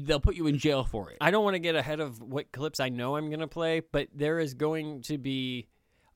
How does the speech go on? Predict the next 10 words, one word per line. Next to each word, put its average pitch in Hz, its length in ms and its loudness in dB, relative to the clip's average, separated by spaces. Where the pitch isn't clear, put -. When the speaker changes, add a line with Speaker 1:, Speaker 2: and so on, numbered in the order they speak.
Speaker 2:
uh, 117 260 -4
more 143 460 0
than 131 240 -2
just, 123 420 -6
uh, 113 380 -2
alluding 127 560 -4
to 113 200 -8
shit 107 380 -2
Speaker 1:
Right. 160 320 4
Speaker 2:
later. 80 180 -8